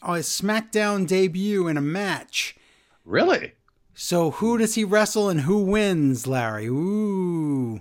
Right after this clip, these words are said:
Speaker 2: Ooh, spooky. Uh, at one point, the answer would have been Ricochet.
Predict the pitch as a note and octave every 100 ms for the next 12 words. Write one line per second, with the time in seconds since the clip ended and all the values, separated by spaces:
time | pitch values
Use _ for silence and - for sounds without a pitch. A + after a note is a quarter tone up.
0 | - F#2 A2 B2+ A#2 G2+ F#2 D#2+ - -
1 | D#2+ A2 A2 F#2+ F2 E2 D2 - F#2+ G2+
2 | G#2 F2 - - - - - _ - -
3 | - - - _ - - - - - C3+
4 | B2+ G#3+ - A3+ A#3 A#3 D3 E3+ B2+ G#2+
5 | G#2 F#3 E3+ F3+ D3 C3 - -